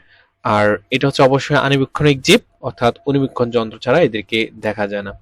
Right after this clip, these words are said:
তো এদের রাজ্য একে রয়েছে মনেরা। আমরা আজকে মনেরা সম্পর্কে বিস্তারিত জানব। তো মনেরার বৈশিষ্ট্য বা প্রপার্টিজ কি কি? এরা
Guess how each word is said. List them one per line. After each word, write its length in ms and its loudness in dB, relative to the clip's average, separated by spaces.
তো 60 -16
এদের 260 2
রাজ্য 260 2
একে 200 0
রয়েছে 420 2
মনেরা। 640 -2
আমরা 300 0
আজকে 420 -2
মনেরা 440 2
সম্পর্কে 440 -4
বিস্তারিত 360 -4
জানব। 400 -6
তো 220 6
মনেরার 500 4
বৈশিষ্ট্য 500 -2
বা 140 2
প্রপার্টিজ 600 -4
কি 160 -6
কি? 220 -20
এরা 320 6